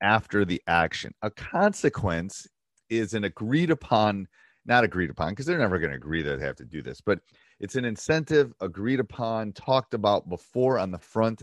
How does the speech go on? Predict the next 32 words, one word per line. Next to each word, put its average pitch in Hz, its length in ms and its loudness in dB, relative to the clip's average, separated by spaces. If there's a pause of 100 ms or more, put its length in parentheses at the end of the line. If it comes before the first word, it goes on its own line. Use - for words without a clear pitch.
(120)
end. 80 420 -6 (520)
Um, 92 400 2 (120)
and 117 120 -2
the, 117 160 0 (200)
and 117 120 -2
the 127 80 4
natural 135 520 2
consequence 104 680 -4
is 90 200 -8
that, 98 180 2 (140)
<laughs> - 480 -8
you 127 180 4
know, 120 200 6
if 113 120 0
you 117 60 2
don't 113 160 2
score 113 180 6
as 92 80 0
many 101 160 2
points - 580 -6 (320)
as 90 160 0
your 98 120 2
opponent, 127 360 -2
you 98 160 -4
lose 90 260 -4
the - 80 -4
game. 78 240 -4 (520)
<laughs> - 100 2 (360)
So 113 340 4 (320)
I 107 140 4
think, 160 600 -2
um, 104 400 0